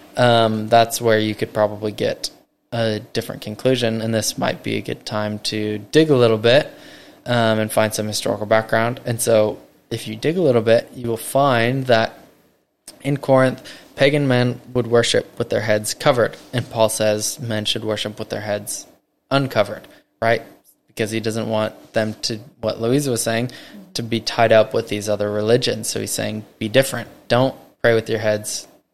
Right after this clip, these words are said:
covered. Pray with them uncovered." Men and women who had uncovered heads represented, um, kind of a super feminine movement.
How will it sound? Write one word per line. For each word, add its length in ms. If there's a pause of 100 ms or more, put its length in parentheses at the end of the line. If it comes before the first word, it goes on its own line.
(260)
covered. 540
Pray 180
with 160
them 200
uncovered." 460
Men 300 (500)
and 220
women 540 (440)
who 120
had 340
uncovered 460
heads 500
represented, 880 (280)
um, 440 (260)
kind 200
of 100
a 440 (380)
super 400
feminine 640
movement. 540